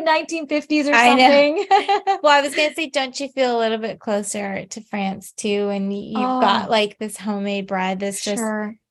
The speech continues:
Speaker 2: so good. I remember Camelia and I on one trip to Paris saw this man carrying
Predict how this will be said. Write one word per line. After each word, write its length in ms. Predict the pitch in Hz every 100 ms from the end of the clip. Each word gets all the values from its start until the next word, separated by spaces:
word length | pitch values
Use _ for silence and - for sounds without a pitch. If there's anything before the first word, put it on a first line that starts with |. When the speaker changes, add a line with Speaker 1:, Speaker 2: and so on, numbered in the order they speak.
| _ -
Speaker 2:
so 160 | 208
good. 260 | 196 190 190
I 120 | 233
remember 460 | 233 226 220 220 247
Camelia 500 | 240 233 214 208 208
and 140 | 202
I 200 | 202 202
on 240 | - 214 202
one 180 | 202 202
trip 320 | - 220 -
to 100 | -
Paris 560 | 226 220 214 208 214 - _ _ _ _ _ _ _ -
saw 300 | - 202 208
this 240 | 214 214
man 400 | 214 214 208 214
carrying 440 | - 220 208 202